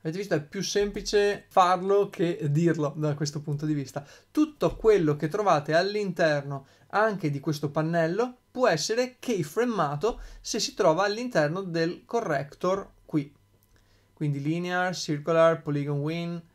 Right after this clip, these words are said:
sono tutte le windows, possiamo anche andare a cambiare la forma delle windows, delle power windows, possiamo fare un sacco di cose. Ovviamente questo è un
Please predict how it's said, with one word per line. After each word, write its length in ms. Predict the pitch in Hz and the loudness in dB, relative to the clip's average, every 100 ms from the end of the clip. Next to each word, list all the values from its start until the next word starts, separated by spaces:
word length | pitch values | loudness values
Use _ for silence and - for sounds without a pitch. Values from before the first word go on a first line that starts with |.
| _ _ | _ _
sono 220 | 165 147 | -6 -6
tutte 180 | 147 156 | -2 0
le 60 | 139 | 0
windows, 560 | 151 160 160 170 151 151 | 0 -2 -2 -2 -4 -8
possiamo 380 | 147 151 147 143 | -8 -6 -6 -4
anche 580 | 165 170 165 175 - - | -2 -2 -2 -4 -4 -10
andare 440 | 143 147 160 175 - | -2 2 4 2 -2
a 280 | 151 139 - _ _ | -4 -4 -10 _ _
cambiare 580 | 175 160 160 175 190 | 0 2 4 4 2
la 140 | 175 143 | 0 -2
forma 680 | - - 175 170 175 175 - _ | -4 -2 0 0 0 -2 -8 _
delle 640 | 143 147 151 156 160 156 - | -2 2 2 4 2 -2 -6
windows, 760 | 151 165 160 151 151 165 160 - | -4 -2 -2 -2 -2 -4 -8 -12
delle 580 | - 151 143 139 139 139 - | -14 -8 -4 -4 -6 -8 -2
power 280 | 151 143 139 | 2 2 0
windows, 460 | 190 170 139 131 | -2 -2 -4 -6
possiamo 280 | - 214 285 | -10 -4 -2
fare 160 | 165 151 | -2 -2
un 100 | 147 | -4
sacco 260 | 240 254 | -6 -6
di 100 | 214 | -8
cose. 380 | - 139 135 143 - - - | -4 -4 -4 -10 -14 -20 -4
Ovviamente 380 | 196 247 254 208 | 0 0 0 -2
questo 340 | 208 240 - | 0 0 2
è 320 | 165 175 - - | 6 4 4 -2
un 640 | 170 175 180 185 190 | 0 2 0 0 -2